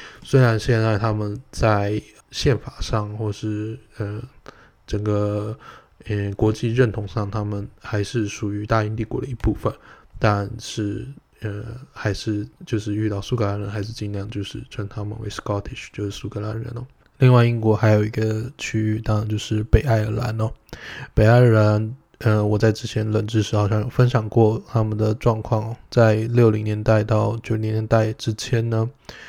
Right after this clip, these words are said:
呃，北爱尔兰有，有非常多的冲突哦。那主要就是因为这个英国还有爱尔兰之间的，呃，政治角力。那在这两国在北爱尔兰就是分别的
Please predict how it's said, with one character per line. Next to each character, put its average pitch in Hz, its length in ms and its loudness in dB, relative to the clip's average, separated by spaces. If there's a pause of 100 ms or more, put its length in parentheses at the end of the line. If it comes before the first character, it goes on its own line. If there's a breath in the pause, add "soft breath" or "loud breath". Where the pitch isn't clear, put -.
(320 loud breath)
呃， 104 260 0
北 107 120 4
爱 107 100 4
尔 110 60 4
兰 104 220 0
有， 104 160 -6 (220)
有 107 120 0
非 113 200 2
常 107 240 0
多 110 200 2
的 110 340 0
冲 117 340 -2
突 117 260 -2
哦。 127 220 -6
那 113 180 0
主 110 260 -6
要 110 220 2
就 110 160 2
是 110 160 -4
因 110 320 -2
为 107 240 4
这 107 160 -6
个 107 160 -4
英 117 320 -2
国 110 220 -2
还 - 160 -2
有 104 140 0
爱 113 180 6
尔 104 80 4
兰 113 260 -6
之 107 220 -2
间 107 260 -2
的， 110 260 0 (440 loud breath)
呃， 107 180 0
政 107 220 2
治 107 160 -2
角 110 240 -2
力。 110 260 -2 (320 loud breath)
那 117 340 -2 (280)
在 110 360 0 (200)
这 113 160 4
两 107 320 -2
国 110 340 -4 (300 loud breath)
在 107 280 4
北 110 140 0
爱 104 160 6
尔 104 100 4
兰 110 340 -4
就 107 240 0
是 107 320 -6 (140)
分 120 260 2
别 107 300 0
的 110 320 -2